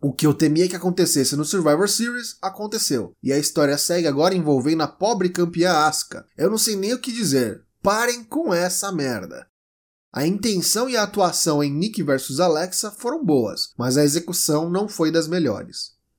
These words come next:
Agora os pontos positivos do programa. Nem sinal da Retribution neste programa, e vou considerar um ponto positivo, porque melhor não aparecerem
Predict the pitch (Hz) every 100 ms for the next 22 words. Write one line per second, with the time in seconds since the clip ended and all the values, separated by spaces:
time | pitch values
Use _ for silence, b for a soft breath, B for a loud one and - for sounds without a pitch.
0 | _ _ _ 123 165 196 - 196 226 -
1 | - - 240 277 254 - 190 185 165 170
2 | 156 113 92 - - _ - 180 254 -
3 | 196 170 185 185 185 196 143 165 180 190
4 | 156 190 - - 233 208 180 120 104 -
5 | 160 147 151 160 156 147 139 131 151 160
6 | 165 175 - 190 - - 202 127 107 120
7 | - 117 - _ _ 127 165 147 135 135
8 | 143 139 147 165 - 185 226 254